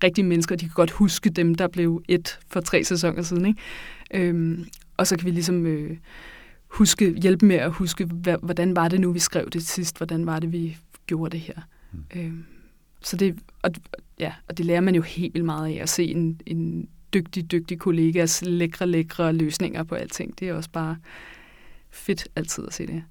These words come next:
Speaker 2: Men det, men det lyder, som om I hjælper hinanden, og det, det synes jeg er
Speaker 1: Mhm.
Speaker 2: positivt, fordi jeg, og det der nævnte du også, Kirsten, at, at der er kolleger, du har, som arbejder under nogle, øh,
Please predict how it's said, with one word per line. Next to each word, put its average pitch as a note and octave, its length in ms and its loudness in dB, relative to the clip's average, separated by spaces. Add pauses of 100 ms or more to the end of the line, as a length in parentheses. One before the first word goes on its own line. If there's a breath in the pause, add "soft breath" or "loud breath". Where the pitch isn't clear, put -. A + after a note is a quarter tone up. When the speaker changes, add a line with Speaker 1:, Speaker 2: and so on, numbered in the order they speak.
(180)
Speaker 2:
Men F#2 140 -6
det, D#2+ 180 0
men D#2 200 0
det D#2+ 80 2
lyder, F2+ 140 2
som G#2+ 140 2
om E2 120 4
I - 20 4
hjælper G#2 300 2
hinanden, C#2+ 280 2
og C#2 80 -8
det, - 240 -4
det F#2+ 100 4
synes G#3 140 10
jeg F2 60 6
er F2 40 4
Speaker 1:
Mhm. F2 80 4
Speaker 2:
positivt, E2 380 0
fordi D#2 280 -2
jeg, D#2+ 120 6 (1500 loud breath)
og - 180 -8
det F#2 100 2
der D#2 360 0
nævnte F2 340 2
du E2 40 4
også, D#2 200 0
Kirsten, E2+ 300 0
at, D2+ 160 -4
at D2+ 160 -6 (300)
der E2+ 60 2
er D2+ 140 2 (340)
kolleger, E2 340 4
du F2+ 120 -2
har, D#2 260 0
som D2+ 360 -4
arbejder D#2+ 380 0
under D#2 200 -4
nogle, D#2 420 -2 (580)
øh, - 80 -10